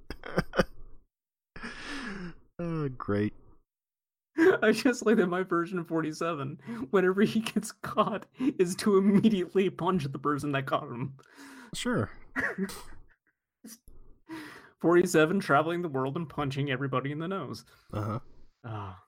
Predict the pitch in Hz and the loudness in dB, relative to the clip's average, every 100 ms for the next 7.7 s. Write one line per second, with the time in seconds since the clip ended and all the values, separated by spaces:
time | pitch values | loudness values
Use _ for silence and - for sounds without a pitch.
0 | _ - 185 214 202 185 190 185 160 160 | _ 0 2 2 2 4 6 4 2 -2
1 | 151 151 147 160 151 143 151 131 131 139 | 2 4 4 4 0 -2 -2 0 -2 -4
2 | 139 131 139 135 135 127 120 123 123 131 | -6 -4 -4 -4 -4 -4 -4 -6 -6 -6
3 | 117 117 110 107 107 110 110 113 127 123 | -6 -4 -4 -4 -6 -4 -4 -2 0 -2
4 | 131 - 117 110 - 113 110 - 117 113 | -2 -4 -4 -4 -2 -4 -4 -8 -6 -4
5 | 107 110 107 - 117 110 104 - 107 - | 0 0 0 0 -2 0 -2 0 -2 -2
6 | - 113 107 107 104 104 104 - 104 101 | -6 -4 -2 -2 -4 -6 -8 -6 -8 -8
7 | - 113 107 104 101 101 98 | -6 -2 -2 -2 -6 -8 -8